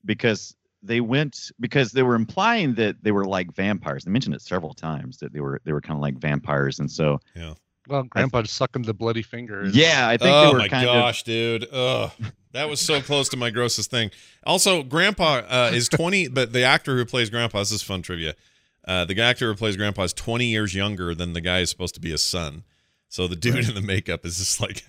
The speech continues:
Speaker 2: <laughs> two decades younger than the guy who's
Speaker 3: Yeah.
Speaker 2: supposed to be
Speaker 3: And
Speaker 2: his
Speaker 3: it,
Speaker 2: son.
Speaker 3: it's, and it's not hard to believe that because that makeup is so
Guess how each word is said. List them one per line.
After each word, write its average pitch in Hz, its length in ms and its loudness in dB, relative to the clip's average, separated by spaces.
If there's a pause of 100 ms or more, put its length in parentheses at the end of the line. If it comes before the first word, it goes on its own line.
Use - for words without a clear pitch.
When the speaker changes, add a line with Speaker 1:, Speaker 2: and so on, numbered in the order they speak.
Speaker 2:
<laughs> - 160 -20
two 143 160 0
decades 113 480 -4
younger 95 240 -4
than 87 160 -8
the 87 80 -10
guy 85 180 -2
who's 127 80 4
Speaker 3:
Yeah. 123 240 6
Speaker 2:
supposed 101 260 -2
to 92 40 -6
be 87 120 0
Speaker 3:
And 90 80 4
Speaker 2:
his 185 100 8
Speaker 3:
it, - 20 2
Speaker 2:
son. 90 140 0
Speaker 3:
it's, 95 220 0 (180)
and 208 140 6
it's 180 120 0
not 208 160 6
hard 180 200 6
to 143 40 -4
believe 135 280 2
that 120 180 2
because 127 280 0
that 123 160 6
makeup 120 360 -2
is 110 200 -2
so 117 640 2